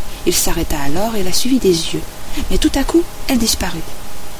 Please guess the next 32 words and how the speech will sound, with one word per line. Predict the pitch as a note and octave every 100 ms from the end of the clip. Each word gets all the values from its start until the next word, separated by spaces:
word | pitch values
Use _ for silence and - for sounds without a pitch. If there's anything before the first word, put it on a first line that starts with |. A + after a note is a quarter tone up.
| - - - -
Il | F4+
allait | D#3 E3
se | -
décider | - - E3
à | D#3+
rentrer | D#3 F#3+ D#4 F4 - -
quand | -
il | C4 C#4
crut | - F#3+
entendre | A3+ A3 G3+ F3 D#3
crier | - C4+ G3+ E3+
faiblement « | - G#3 G#3 A#3+ B3+ - -
Au | C4
secours !» | D4+ - F4+ F4+ D4 - - - - - -
Il | D#3
s'élança | - - B3+ B3 -
dans | C#3+
la | C#3+
direction | D3+ C#4 C4 - - E3+
qu'avait | - E3
prise | - B3+ B3
son | - E3+
amie | E3+ B3 - - -
et | F#3
regarda | - - F#3
de | A3+
tous | F#3+ -
côtés, | G#3 - - - - - -
mais | F#3+
ne | F#3
vit | E3 C#3+
rien. | C3